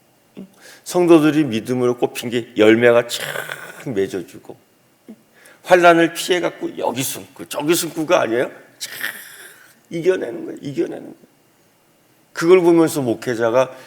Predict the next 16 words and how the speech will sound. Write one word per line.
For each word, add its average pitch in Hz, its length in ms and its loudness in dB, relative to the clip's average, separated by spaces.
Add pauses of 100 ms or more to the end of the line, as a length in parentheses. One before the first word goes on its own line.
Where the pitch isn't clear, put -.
(200)
사도 139 360 0
바울도 107 340 4
마찬가지지만은, 90 1000 -12 (220)
기도를 160 580 -4
간절히 - 1080 -8
하잖아요. - 420 -16 (520)
"하나님, 254 440 -14 (160)
살려주십시오. - 880 -14 (840)
하나님, 170 360 -8 (220)
이겨내게 - 520 -2
해주십시오. - 600 -18 (560)
하나님, 170 340 -8 (180)
승리하게 - 800 -4
해주십시오. - 680 -20 (500)
하나님, 180 420 -8 (1080)
정말 - 360 -10